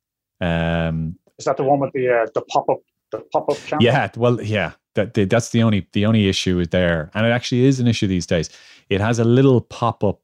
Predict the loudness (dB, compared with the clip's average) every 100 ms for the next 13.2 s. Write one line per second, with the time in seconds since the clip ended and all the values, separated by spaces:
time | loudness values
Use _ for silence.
0 | -12 -4 0 2 0 -2 -8 -6 -2 0
1 | -2 -6 -8 -6 -4 -6 -8 -10 -10 -12
2 | -12 -10 -8 -8 -8 -8 -10 -10 -12 _
3 | -20 _ _ _ _ _ -8 -8 -14 -20
4 | _ _ _ -18 -18 -16 -16 -16 -16 -20
5 | -20 _ -6 -4 -2 -2 -2 -4 -8 -8
6 | _ -12 -8 -6 -4 -4 -2 -4 -6 -20
7 | -20 -20 -20 _ 0 0 -2 0 2 2
8 | 0 0 0 0 0 -4 -4 -4 -2 -2
9 | -2 -2 -2 -4 -8 _ -20 _ _ _
10 | _ _ _ _ _ _ _ _ _ -4
11 | -2 0 2 4 4 2 2 2 4 4
12 | 2 -4 -12 _ _ _ _ -10 -2 0
13 | 0